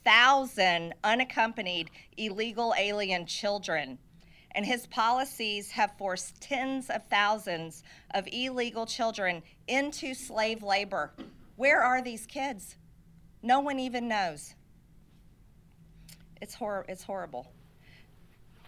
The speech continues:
Joe Biden has reinstated catastrophic and disastrous catch and release policies, which have allowed illegals to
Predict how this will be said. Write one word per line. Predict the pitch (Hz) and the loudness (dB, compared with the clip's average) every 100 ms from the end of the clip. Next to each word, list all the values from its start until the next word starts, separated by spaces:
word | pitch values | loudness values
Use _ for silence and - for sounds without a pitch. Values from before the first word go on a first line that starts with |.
| - - - | -20 -20 0
Joe | 277 311 | 4 6
Biden | 277 247 240 240 | 6 4 4 -2
has | 262 214 220 | -4 -4 -4
reinstated | 214 220 220 208 185 185 | -4 -4 -2 -2 -2 -4
catastrophic | 220 220 247 - 202 190 196 190 | 2 2 2 0 0 0 -4 -8
and | 180 | -10
disastrous | 170 165 185 202 214 180 | -8 2 2 2 -8 -10
catch | - 220 214 | -2 -2 0
and | 247 233 | -4 -4
release | 202 202 | -4 -6
policies, | - 208 190 185 185 175 160 | -2 0 0 0 -6 -8 -8
which | 196 220 | -8 -6
have | 262 | -4
allowed | 226 208 196 185 165 | 0 4 4 2 -2
illegals | 233 220 220 202 190 - | -8 -6 -6 -6 -8 -10
to | 220 | -14